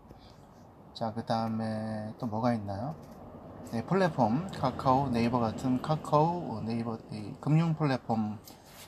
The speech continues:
예, 진출하려는, 예, 기존 그 빅텍들에 대한 정부의 규제가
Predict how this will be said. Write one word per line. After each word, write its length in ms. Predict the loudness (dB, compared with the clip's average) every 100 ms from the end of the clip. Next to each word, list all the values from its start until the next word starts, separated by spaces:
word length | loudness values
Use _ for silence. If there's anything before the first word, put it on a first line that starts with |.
| -20 -20 -20 -10
예, 340 | -6 -4 -6 -4
진출하려는, 1040 | 0 0 2 2 2 2 4 4 2 -2 -8 -18 -20 -20 -18 -10
예, 260 | -8 -8 -8
기존 400 | -4 0 0 -2
그 340 | -6 -6 -8 -8
빅텍들에 1300 | -8 -4 -4 -4 -18 -20 -20 -6 -2 0 0 -2 -4
대한 360 | -4 -4 -4 -2
정부의 400 | -2 0 -2 -4
규제가 600 | -8 -6 -6 -2 -2